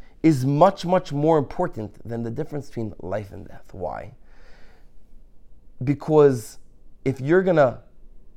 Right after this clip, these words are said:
think that Olam Hazeh is everything, that whether you live or you die, in this world is important,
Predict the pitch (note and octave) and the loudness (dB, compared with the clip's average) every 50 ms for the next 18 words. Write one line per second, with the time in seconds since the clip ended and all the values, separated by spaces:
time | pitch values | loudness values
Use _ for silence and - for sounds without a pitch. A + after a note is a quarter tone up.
0 | - - - - - - - - - - - - - - - - - - - - | -20 -20 -20 -20 -20 -20 -20 -20 -20 -20 -20 -20 -20 -20 -18 -18 -18 -18 -6 -4
1 | F3+ E3+ B2 - - - - A2+ - - - C#3 D3 B2+ A#2 A2 G#2 G2+ A#2 C#3 | -2 -2 -2 -4 -6 -8 -10 -10 -8 -4 -2 -2 0 0 -2 -4 -6 -6 -6 -4
2 | D3 C3 A#2+ A2+ G2+ - A#2+ C3 B2+ A#2 - - D2+ C#2+ - C2 A2 - - - | -4 -2 -4 -4 -2 -4 -4 -4 -4 -8 -10 -10 -12 -12 -12 -10 -10 -10 -10 -12
3 | - - A#2+ A#2+ A2+ A#2 B2 C3 D3+ F#3+ F3+ D#3 C3 F3+ F3 E3 D3+ G3 F#3+ E3 | -10 -8 -6 -4 -2 0 0 2 2 0 0 -2 -4 -4 -4 0 2 4 4 4
4 | C#3+ G#2+ - C#3 C3+ C3+ D#3+ F3+ - - D3 E3 F3+ D#3+ D3 C3+ B2+ A#2+ C3 B2 | 4 2 0 -2 0 0 -2 -4 -4 -4 -2 0 2 2 2 0 -2 -4 -6 -6
5 | G#2+ D#3 F3+ - D2+ A2+ G#2+ F#2 | -6 -6 -8 -6 -6 -8 -10 -12